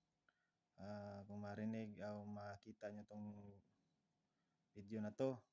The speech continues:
ah, sa awa ng Diyos, kami ay, ah, naka-sign off na. Ah, nalit ko lang ito i-upload. At,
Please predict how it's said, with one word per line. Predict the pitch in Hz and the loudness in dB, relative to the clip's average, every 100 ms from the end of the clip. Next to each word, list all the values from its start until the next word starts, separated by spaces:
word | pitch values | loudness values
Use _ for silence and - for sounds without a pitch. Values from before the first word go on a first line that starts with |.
| _ _ _ _ | _ _ _ _
ah, | 98 95 92 101 _ _ _ - | -12 -8 -8 -10 _ _ _ 2
sa | 110 | 4
awa | 113 113 | 6 6
ng | 113 | 4
Diyos, | 113 123 - | 6 4 2
kami | 110 113 117 | 2 2 4
ay, | 95 107 107 95 - _ _ _ _ _ _ _ _ _ _ _ - _ _ _ _ _ - | 4 4 4 0 -8 _ _ _ _ _ _ _ _ _ _ _ -20 _ _ _ _ _ -8
ah, | 95 95 | -4 -2
naka-sign | 95 98 95 110 110 | 0 -2 2 2 4
off | 113 - | 2 4
na. | 120 107 - - _ _ _ 95 | 4 4 0 -12 _ _ _ -14
Ah, | 95 95 98 95 95 92 _ _ _ _ _ _ _ _ | -10 -8 -6 -6 -10 -12 _ _ _ _ _ _ _ _
nalit | 95 98 104 | -2 0 0
ko | - | 2
lang | 104 104 | 0 0
ito | 107 107 | 0 0
i-upload. | 104 107 101 107 107 101 - _ _ _ _ _ _ _ _ _ _ _ - | 2 2 0 0 0 0 -8 _ _ _ _ _ _ _ _ _ _ _ -12
At, | 101 101 | -10 -8